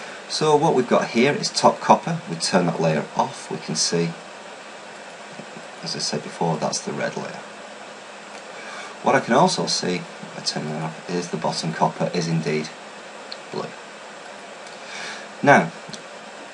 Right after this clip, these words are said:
because of what we did with the ground plane, introducing the two new layers and specifying, we now have a V C C plane and a ground plane. Now you won't see this now here just by turning it on and off, because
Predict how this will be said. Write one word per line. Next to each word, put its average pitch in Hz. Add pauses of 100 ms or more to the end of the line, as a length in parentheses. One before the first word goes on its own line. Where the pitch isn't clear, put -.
(360)
because 185
of 180
what 113
we 95
did 90 (120)
with 87
the 78
ground 87
plane, 78
introducing -
the 82
two 117
new 98
layers 80
and 90
specifying, 82 (100)
we 107
now 143
have 131
a 87
V 85
C -
C 202
plane - (440)
and 113
a -
ground 82
plane. 73 (600)
Now 107
you 110
won't 135
see 87
this 78
now 76
here 80
just -
by -
turning 80
it -
on 82
and 73
off, 78
because -